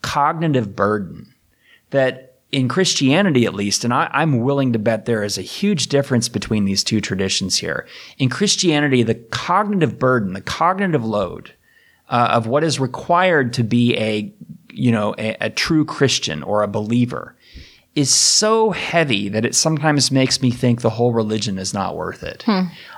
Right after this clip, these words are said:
Speaker 1: I would much rather acknowledge what just seems to me to be the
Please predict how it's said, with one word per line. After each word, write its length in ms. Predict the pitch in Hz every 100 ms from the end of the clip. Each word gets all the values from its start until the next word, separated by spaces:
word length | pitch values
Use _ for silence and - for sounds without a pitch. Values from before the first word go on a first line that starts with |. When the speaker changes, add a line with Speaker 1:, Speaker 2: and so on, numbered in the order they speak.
| - -
Speaker 1:
I 260 | 139 190
would 220 | 208 165 123
much 400 | 127 160 - 127
rather 680 | 117 107 110 98 101 - _ _ _ _ _ _ -
acknowledge 1160 | 123 113 123 131 165 151 101 101 113 - - _ _
what 240 | 139 143
just 220 | 139 156 -
seems 320 | 180 180 -
to 100 | 156
me 380 | 135 160 202 180
to 80 |
be 320 | 131 127 135 135
the 480 | 123 120 120 110